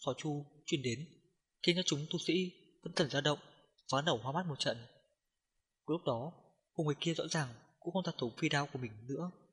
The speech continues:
Sau khi hai tay chấp nhận vào nhau, một chuỗi thanh sắc lôi hỏa đánh ra. Kim Thanh thì nhướng mày, đột nhiên đánh tới phía trên pháp bảo của mình, với đạo pháp quyết.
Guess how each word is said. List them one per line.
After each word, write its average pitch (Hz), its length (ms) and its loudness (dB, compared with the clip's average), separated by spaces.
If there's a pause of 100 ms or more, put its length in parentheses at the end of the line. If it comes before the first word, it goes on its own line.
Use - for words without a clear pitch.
(520)
Sau - 180 -4
khi 185 60 0
hai 185 100 4
tay 185 120 4
chấp 208 200 2
nhận - 140 0
vào 135 100 2
nhau, 147 280 -2 (340)
một 139 160 -4
chuỗi - 180 -6
thanh 165 120 0
sắc - 220 -6
lôi 156 200 0
hỏa 143 220 2 (200)
đánh 120 100 -2
ra. 143 300 4 (2250)
Kim 190 160 4
Thanh 190 120 4
thì 160 60 -2
nhướng 139 200 0
mày, 131 260 2 (320)
đột 139 120 0
nhiên 143 120 -2
đánh 131 180 2
tới 120 160 0
phía 127 120 -4
trên 151 140 2
pháp - 160 0
bảo 123 200 2 (400)
của 139 100 0
mình, 123 220 -4 (440)
với 147 100 -2
đạo 143 160 10
pháp 180 160 2
quyết. 202 160 2